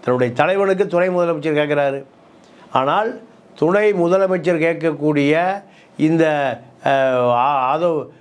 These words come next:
உடைய, அஹ், ஆசையை திமுகவை சேர்ந்த காலச்சுவடு, இன்னும் சொல்ல போனா நம்ம, அஹ், பொன்முடி மனைவியிடம் ஆசி வாங்கிய,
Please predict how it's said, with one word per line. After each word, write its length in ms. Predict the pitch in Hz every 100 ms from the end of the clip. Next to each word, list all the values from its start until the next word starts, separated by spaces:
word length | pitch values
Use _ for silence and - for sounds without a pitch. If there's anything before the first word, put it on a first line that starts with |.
| _ _
உடைய, 580 | 143 143 143 135 127 113 - - - -
அஹ், 180 | 139 123 147
ஆசையை 800 | 170 160 131 123 147 175 170 - - - -
திமுகவை 760 | 185 220 240 202 233 226 220 208
சேர்ந்த 380 | 175 202 196 202
காலச்சுவடு, 920 | 170 185 196 175 185 185 185 185 175 - - _ -
இன்னும் 220 | 190 175
சொல்ல 200 | 180 175
போனா 440 | 165 180 180 156 - - -
நம்ம, 220 | 165 165 165 156 143 123 - - _ 147
அஹ், 480 | 143 143 139 135 127
பொன்முடி 440 | 185 196 196 180
மனைவியிடம் 440 | 160 170 175 170 160
ஆசி 300 | 165 147 160
வாங்கிய, 440 | 156 147 143